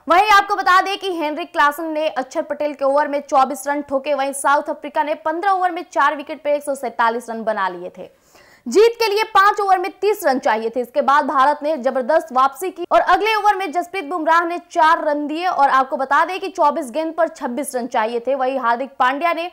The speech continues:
हेनरिक क्लासन को पवेलियन भेजा और इसके बाद मैच पलटा। डेविड मिलर क्रीज पर थे और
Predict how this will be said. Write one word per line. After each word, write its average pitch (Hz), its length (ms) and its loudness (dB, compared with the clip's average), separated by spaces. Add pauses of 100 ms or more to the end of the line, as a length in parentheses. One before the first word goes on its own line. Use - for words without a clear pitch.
(440)
हेनरिक 403 360 4
क्लासन 381 400 2
को 359 320 -2 (540)
पवेलियन 370 480 2
भेजा 359 300 0
और 349 180 6
इसके 320 260 -6
बाद 285 300 4
मैच 285 440 0
पलटा। 208 420 0
डेविड 247 440 -2
मिलर 277 360 0
क्रीज 330 380 -4
पर 339 180 0
थे 339 220 -8
और 285 380 -2